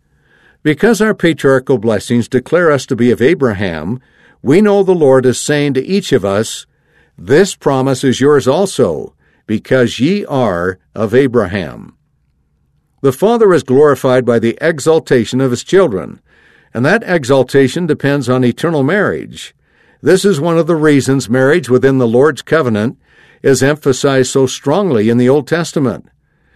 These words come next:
It was so critical that Abraham sent his servant on the long journey to search among his own people for a wife for his son Isaac.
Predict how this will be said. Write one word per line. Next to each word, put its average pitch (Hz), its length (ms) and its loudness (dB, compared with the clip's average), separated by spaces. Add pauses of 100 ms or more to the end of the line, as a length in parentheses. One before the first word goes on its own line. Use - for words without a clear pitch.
(200)
It 156 80 0
was 151 180 2
so 214 160 2
critical 156 540 2
that 135 220 2
Abraham 135 600 0
sent 175 300 -6
his 160 120 -4
servant 135 400 0
on 127 180 -2
the 117 100 2
long 170 400 0
journey 120 540 0 (380)
to 143 120 0
search 185 320 0
among 160 240 -2
his 131 160 0
own 175 180 0
people 139 360 -2
for 131 200 0
a 123 80 4
wife 123 580 -2 (280)
for 127 180 0
his 127 200 0
son 151 260 -2
Isaac. 165 680 -4